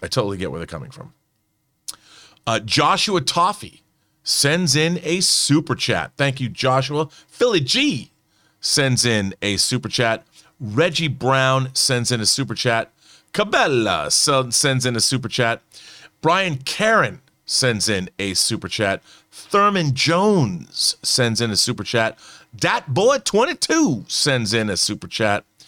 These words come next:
And Kenna sends in a super chat. And, uh, I just, well, <sighs> damn it. That brings me to the end of this Batman, or the Batman,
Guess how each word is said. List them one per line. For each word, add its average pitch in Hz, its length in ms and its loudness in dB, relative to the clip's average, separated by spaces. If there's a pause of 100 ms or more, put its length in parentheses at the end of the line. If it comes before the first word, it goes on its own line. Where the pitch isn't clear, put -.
(440)
And 113 340 -2
Kenna 139 480 -2 (340)
sends 117 440 0
in 104 360 0
a 98 120 -2
super 143 360 0
chat. 95 400 -2 (920)
And, 104 360 -2
uh, 95 300 0 (120)
I 104 80 -2
just, 131 320 -2 (280)
well, 139 340 -6 (480)
<sighs> - 240 -4 (400)
damn 185 240 -2
it. - 340 -2 (560)
That 101 200 -14
brings 170 260 0
me 180 140 0
to 175 140 -2
the 170 260 -4
end 90 440 -8 (320)
of 104 500 -2
this 101 480 -2 (280)
Batman, 131 720 0
or 98 140 -2
the 87 300 -2
Batman, 101 600 -4